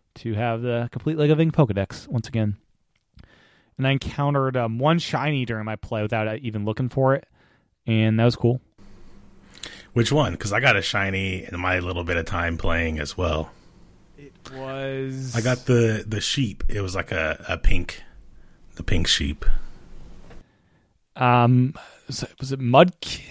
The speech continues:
Speaker 1: Mudkip? I forget exactly.
Speaker 2: Yeah.
Speaker 1: It was a little more, the less exciting shinies,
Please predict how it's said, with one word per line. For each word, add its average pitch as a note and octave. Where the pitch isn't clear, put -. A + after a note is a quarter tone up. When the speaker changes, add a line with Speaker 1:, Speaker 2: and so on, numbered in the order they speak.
Speaker 1:
Mudkip? G#2
I C#3+
forget D3+
exactly. A2+
Speaker 2:
Yeah. D#2+
Speaker 1:
It D3+
was D3
a F3
little G3
more, G3+
the G3+
less D3+
exciting B2+
shinies, C3+